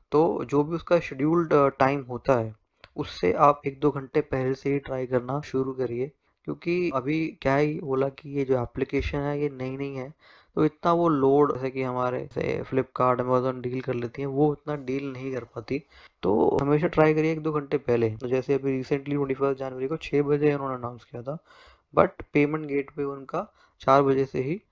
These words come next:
अ, शुरू हो गया था और काफ़ी लोगों ने चार, साढ़े चार बजे अपनी payment complete भी कर दी थी। उन सभी से बचने के लिए और आप timely payment करने के,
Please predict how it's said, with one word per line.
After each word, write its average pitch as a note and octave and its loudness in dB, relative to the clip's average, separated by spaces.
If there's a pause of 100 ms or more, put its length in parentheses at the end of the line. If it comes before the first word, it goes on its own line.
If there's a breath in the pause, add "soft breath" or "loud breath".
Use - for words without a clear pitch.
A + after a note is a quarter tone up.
(140)
अ, B2 2
शुरू C#3+ 0
हो B2 2
गया A#2 2
था C3 -6 (360 soft breath)
और C#3 4
काफ़ी D3 6
लोगों D3+ -2
ने D#3 -10
चार, C3+ -4
साढ़े C3+ -10
चार C3 -8
बजे D#3 -6 (440 soft breath)
अपनी - -6
payment C#3 -4
complete B2+ -8
भी C#3 2
कर B2 2
दी A2 -6
थी। C#3 -4
उन E3 0
सभी D#3+ 4
से E3 2
बचने D3 2
के D3+ 4
लिए D3+ 8
और D3 6
आप C#3+ 4
timely C#3 0
payment C#3 -2
करने B2+ -6
के, C3 -2